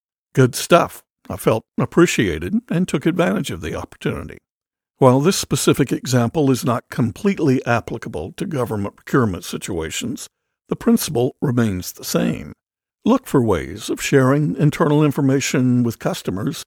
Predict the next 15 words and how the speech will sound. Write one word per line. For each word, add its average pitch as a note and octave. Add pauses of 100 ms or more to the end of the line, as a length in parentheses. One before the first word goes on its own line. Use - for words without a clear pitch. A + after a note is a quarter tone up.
(120)
in D3+
a C#3+
special -
or C#3
exclusive C3
way. D3 (840)
Remember, G#3 (520)
government B2+
buyers D#3
don't G#2
take C3+
their C#3+
vendor C3
relationships C3+
lightly. C#3